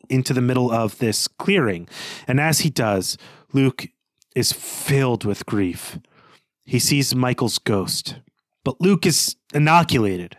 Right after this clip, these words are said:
against such images. He hardens himself and he says, "My hell is to testify. Don't you understand?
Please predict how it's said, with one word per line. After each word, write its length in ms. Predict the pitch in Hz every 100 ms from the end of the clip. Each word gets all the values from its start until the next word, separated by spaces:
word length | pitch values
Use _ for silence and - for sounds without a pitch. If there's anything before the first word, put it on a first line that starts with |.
| _
against 380 | 120 127 110 -
such 260 | 107 - 117
images. 600 | 98 - 95 80 - - - - -
He 120 | 151
hardens 440 | 147 180 170 147
himself 540 | 123 107 - 98 90 -
and 80 | 110
he 160 | 110
says, 520 | 107 123 107 101 - - - - - - - _ _ _
"My 340 | 131 160 185
hell 480 | 160 - 101 87 - _ -
is 160 | 113
to 100 | -
testify. 760 | - - - - 95 113 82 80 - _ - - - _ _ -
Don't 240 | 147 151
you 160 | 131 135
understand? 840 | 135 123 - - 113 110 104 -